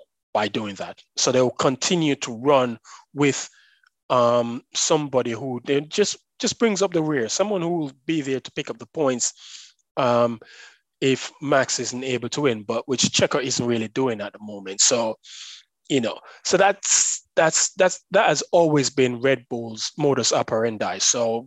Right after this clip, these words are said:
we can't really, as much as we'd like to see them do it,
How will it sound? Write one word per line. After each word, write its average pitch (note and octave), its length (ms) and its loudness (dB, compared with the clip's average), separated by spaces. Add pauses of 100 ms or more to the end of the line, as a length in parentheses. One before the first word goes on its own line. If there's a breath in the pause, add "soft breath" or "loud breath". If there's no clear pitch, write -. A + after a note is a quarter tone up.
we C#3+ 160 -2
can't D3+ 340 4
really, B2+ 320 2 (340 loud breath)
as B2 140 0
much E3 240 2
as A#2+ 120 0
we'd A#2 240 0
like A#2+ 340 -2
to - 100 -10
see F#3+ 140 -4
them F3 180 -2
do F3 140 0
it, G#3+ 100 0